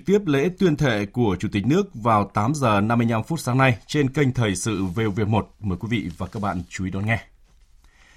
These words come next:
Tối qua, Ủy ban Nhân dân, Ủy ban Mặt trận Tổ quốc Việt Nam, phường Tân Phong, quận bảy, thành phố Hồ Chí Minh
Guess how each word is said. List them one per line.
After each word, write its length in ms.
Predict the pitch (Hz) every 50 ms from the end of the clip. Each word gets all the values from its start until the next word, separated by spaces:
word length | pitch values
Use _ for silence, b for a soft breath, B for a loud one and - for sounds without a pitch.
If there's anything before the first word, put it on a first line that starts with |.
| b b b b b b b b
Tối 140 | b 170 196 190
qua, 180 | 202 196 185
Ủy 120 | 156 - 139
ban 160 | 120 160 175
Nhân 80 | 170 151
dân, 240 | 139 175 165 156
Ủy 200 | 147 143 127 110
ban 220 | 104 135 147 139 127
Mặt 140 | 123 - -
trận 180 | - 123 104
Tổ 120 | 98 117 104
quốc 120 | 170 175
Việt 140 | 151 135 104
Nam, 240 | 113 123 127 120 113
phường 280 | - - 123 110 98
Tân 220 | - - 143 139 127
Phong, 280 | - - 139 135 127
quận 220 | 131 123 - 117 113
bảy, 180 | 110 92 82
thành 260 | 78 - 107 95 90
phố 200 | 87 - - 135
Hồ 140 | 147 139 113 101
Chí 120 | - 120
Minh 200 | 120 127 127 120